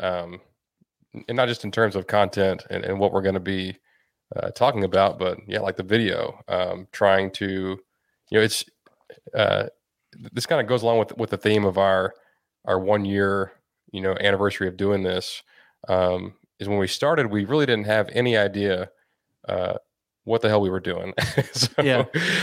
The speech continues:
Speaker 1: like, it was just like, "Hey, like, I Googled how to start a podcast. I know, like,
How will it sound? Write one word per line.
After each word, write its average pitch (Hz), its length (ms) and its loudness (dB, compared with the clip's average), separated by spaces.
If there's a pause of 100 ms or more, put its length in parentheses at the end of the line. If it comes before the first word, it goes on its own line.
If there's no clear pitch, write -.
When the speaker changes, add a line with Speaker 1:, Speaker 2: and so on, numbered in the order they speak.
(120)
Speaker 1:
like, 107 200 2
it 113 120 -2
was 127 180 2
just 117 220 -2
like, 95 320 2
"Hey, 123 240 2
like, 98 320 0
I 104 80 4
Googled 107 320 0
how 110 100 2
to 107 60 2
start 104 200 0
a 95 40 -6
podcast. 117 640 0
I 104 60 0
know, 107 240 2
like, 101 280 -2